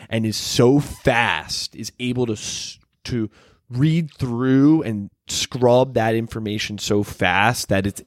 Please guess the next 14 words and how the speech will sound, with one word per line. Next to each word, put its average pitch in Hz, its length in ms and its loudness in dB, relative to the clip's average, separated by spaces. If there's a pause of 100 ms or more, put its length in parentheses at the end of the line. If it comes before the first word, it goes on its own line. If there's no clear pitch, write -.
able 110 440 0
to - 180 -10
then 98 480 0 (960)
spit - 520 0
out 92 420 0 (100)
certain 98 560 0
things, 76 640 -6
whether 90 340 2
it's 87 200 -4
an 95 100 -4
answer 98 340 -2
to 98 140 2
a 95 60 0
question, 82 720 -2